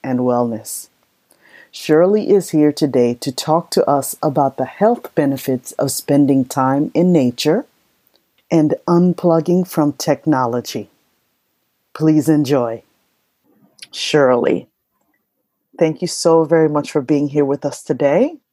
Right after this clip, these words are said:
I am thrilled to talk about this very pertinent subject of mindfulness and nature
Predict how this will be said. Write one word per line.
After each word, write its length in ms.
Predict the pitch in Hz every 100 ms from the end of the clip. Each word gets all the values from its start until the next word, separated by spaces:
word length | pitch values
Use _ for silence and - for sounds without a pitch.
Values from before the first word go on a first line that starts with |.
| -
I 320 | 156 156 151 -
am 380 | 165 160 151 127
thrilled 880 | - - 180 165 190 202 190 165 151 -
to 100 | 165
talk 300 | 180 165 180
about 320 | 170 151 - - - -
this 240 | 165 185 170
very 720 | 151 170 180 185 185 185 -
pertinent 440 | - 185 185 180
subject 680 | - 190 185 175 240 254 -
of 240 | 165 131 - - - 143
mindfulness 1000 | 147 170 185 214 214 214 214 - - - -
and 340 | 165 147 135
nature 840 | 147 165 196 - 214 214 208 196